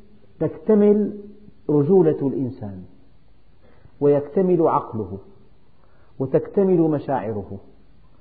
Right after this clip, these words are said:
ويكتمل نضجه. عندئذ تقام عليه الحجة، يعني من دخل في الأربعين أقيمت عليه الحجة،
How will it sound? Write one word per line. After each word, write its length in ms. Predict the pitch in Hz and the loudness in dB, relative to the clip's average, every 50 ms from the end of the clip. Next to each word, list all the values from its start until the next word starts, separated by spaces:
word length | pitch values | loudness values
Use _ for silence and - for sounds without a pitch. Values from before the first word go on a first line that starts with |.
| - - - - - - - - | -20 -20 -20 -20 -20 -20 -10 0
ويكتمل 640 | - 147 147 151 147 - - - 202 190 190 180 170 | 4 6 6 6 6 4 0 0 2 4 4 4 4
نضجه. 600 | 170 160 156 151 123 110 107 120 98 92 117 117 - - - - - - - - - - - - - - - - - - - - - - - - - - - | 4 2 2 0 0 -2 -4 -6 -6 -6 -8 -10 -10 -14 -20 -20 -20 -20 -20 -20 -20 -20 -20 -20 -20 -20 -20 -20 -20 -20 -20 -20 -20 -20 -20 -20 -20 -12 -6
عندئذ 560 | 175 196 190 175 214 196 214 202 175 196 196 180 | -2 0 2 2 4 6 6 6 4 4 0 -2
تقام 460 | - 165 156 - 165 165 151 139 131 | -4 -6 -4 -2 0 0 0 0 -2
عليه 400 | 117 113 127 143 151 147 151 165 | -4 -2 -2 -2 -2 -4 -4 -8
الحجة، 420 | - - 107 107 95 90 95 120 110 - - - - - - - - - - - - - - - | -10 -10 -12 -12 -12 -12 -12 -14 -14 -16 -20 -20 -20 -20 -20 -20 -20 -20 -20 -20 -20 -20 -14 -8
يعني 140 | 123 131 131 | -6 -4 -2
من 200 | 135 135 143 143 | -2 -2 2 2
دخل 340 | 190 185 190 180 175 156 | 2 4 6 4 4 4
في 60 | 147 - | 2 0
الأربعين 800 | 147 160 160 151 143 147 123 147 175 185 196 208 214 214 - - - - - - - - - - - - - - - - - - - - - - - - - 156 | -2 0 0 0 0 0 0 0 0 0 -2 -2 -4 -6 -8 -12 -16 -20 -20 -20 -20 -20 -20 -20 -20 -20 -20 -20 -20 -20 -20 -20 -20 -20 -20 -20 -20 -8 -6 -6
أقيمت 460 | 151 - 196 196 180 165 147 - - | 2 4 4 4 6 4 2 0 -2
عليه 380 | 107 127 135 160 160 151 165 | -2 0 2 2 2 2 0
الحجة، 460 | - - - 123 117 101 95 107 120 | -2 -4 -6 -8 -8 -8 -8 -10 -12